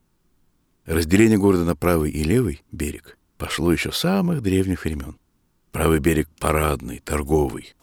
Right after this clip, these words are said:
Лувр, Опера, площадь Согласия, Триумфальная арка,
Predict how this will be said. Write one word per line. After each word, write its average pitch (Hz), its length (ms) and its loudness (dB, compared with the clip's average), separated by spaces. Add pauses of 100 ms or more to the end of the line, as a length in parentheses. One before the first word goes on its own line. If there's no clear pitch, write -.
Лувр, 85 640 0
Опера, 95 580 -2 (500)
площадь 87 360 0
Согласия, 104 600 2
Триумфальная 80 760 0
арка, 110 420 -2